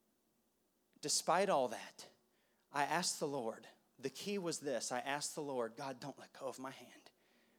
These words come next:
When I was about your age, Chase, I said, "God, whatever you do, I, sometimes even if I resist you, if you have to drag me through the mud, don't turn loose of my hand." And he has been faithful to me. He's never let me go.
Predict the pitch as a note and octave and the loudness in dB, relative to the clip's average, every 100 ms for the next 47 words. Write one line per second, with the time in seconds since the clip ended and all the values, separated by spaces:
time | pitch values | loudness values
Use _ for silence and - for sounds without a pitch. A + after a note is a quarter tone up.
0 | _ C#3 C3+ C3+ C#3 C#3+ - F3 C3 G#2+ | _ 0 2 0 2 2 2 -2 0 -4
1 | G#2+ - - A#2 C#3 - - _ _ _ | -4 -4 -4 -6 -8 -10 -12 _ _ _
2 | _ _ _ C3 C#3 E3 C#3 D#3+ D3+ C#3+ | _ _ _ -2 2 2 2 2 6 4
3 | C#3+ - E3+ E3+ E3 F3 F3 D3 C3+ B2+ | 2 -4 0 2 2 0 0 2 2 4
4 | - F3 F3+ F3+ F#3+ F#3 F#3+ F#3 F3+ F#3+ | 2 2 0 0 0 2 2 4 4 2
5 | E3 A3 - - F3 - - - - E3+ | 6 6 6 0 -4 -6 -18 -4 0 2
6 | F#3 F3 F#3 D#3 F3 F#3 G3 G3 F3+ D#3 | 4 4 4 6 6 6 0 0 -2 0
7 | C#3+ B2+ - C#3+ C3 - B2+ B2 A#2+ A#2+ | 0 0 2 0 0 -8 -6 -4 -6 -8
8 | A2 A2+ - - - - _ _ - - | -10 -12 -14 -20 -20 -20 _ _ -20 -20
9 | _ _ _ C3+ D3+ D3 A#2+ B2+ C3 D3+ | _ _ _ -6 -4 -4 -4 -4 0 -2
10 | D#3 - G#2 B2+ A2+ A2+ D3+ C3+ B2+ A#2+ | 0 -6 -6 -8 -10 -6 -4 -4 -2 -2
11 | C#3+ D3 D3+ F3 D3 B2+ | -2 -4 -2 -4 -6 -6